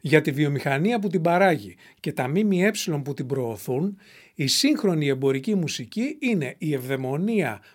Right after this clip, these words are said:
μέσω της κατανάλωσης, η χαλάρωση χωρίς προσπάθεια, χωρίς σκέψη και χωρίς λογική. Καθαρό συναίσθημα, αβάσταχτη ελαφρότητα.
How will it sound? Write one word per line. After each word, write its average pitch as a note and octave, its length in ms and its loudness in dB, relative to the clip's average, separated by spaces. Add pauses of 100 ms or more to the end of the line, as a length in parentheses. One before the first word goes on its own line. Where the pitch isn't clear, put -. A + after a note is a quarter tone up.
μέσω F3 300 0
της - 180 -6
κατανάλωσης, A2+ 1080 -6 (300)
η C4+ 100 0
χαλάρωση G#3 600 4
χωρίς E3 360 0
προσπάθεια, C3+ 880 -4 (220)
χωρίς A#3 340 4
σκέψη - 480 0
και D#4+ 280 -2
χωρίς G3 380 0
λογική. F3+ 600 -4 (600)
Καθαρό G3+ 480 4
συναίσθημα, C#3+ 720 -2 (460)
αβάσταχτη G3 720 0
ελαφρότητα. G#3+ 760 -2